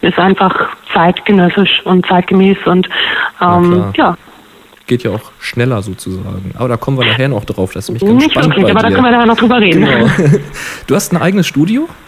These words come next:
Speaker 1: Genau, ich habe ein Atelier im Prenzlauer Berg in Berlin und, äh, ja, hier arbeite ich vor allem allerdings, äh, bin ich am Rechner tätig mittlerweile und, äh, nicht ständig am Fotografieren.
Speaker 2: Mhm.
Speaker 1: Und,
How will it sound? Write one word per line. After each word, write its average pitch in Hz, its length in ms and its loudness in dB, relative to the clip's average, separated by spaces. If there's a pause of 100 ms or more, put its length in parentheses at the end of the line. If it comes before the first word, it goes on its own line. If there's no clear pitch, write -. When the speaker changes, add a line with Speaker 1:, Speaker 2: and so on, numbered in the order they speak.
(460)
Speaker 1:
Genau, 196 300 4
ich 185 100 2
habe 214 120 0
ein 208 40 4
Atelier 202 480 4
im 262 100 6
Prenzlauer 214 440 2
Berg 233 260 2
in 226 80 4
Berlin 202 320 4 (720)
und, 233 480 4
äh, 233 440 2
ja, 208 220 4 (100)
hier 220 160 2
arbeite 240 380 2
ich 240 80 2 (100)
vor 214 120 2
allem 214 240 4
allerdings, 208 360 4 (200)
äh, 208 260 4
bin 202 140 2
ich 214 280 0
am 196 140 4
Rechner 247 540 2
tätig 262 360 0 (160)
mittlerweile 233 680 4
und, 202 320 6
äh, 208 100 4
nicht 214 200 4
ständig 208 260 2
am 196 100 4
Fotografieren. 208 760 2 (180)
Speaker 2:
Mhm. 123 260 0 (500)
Speaker 1:
Und, 208 340 2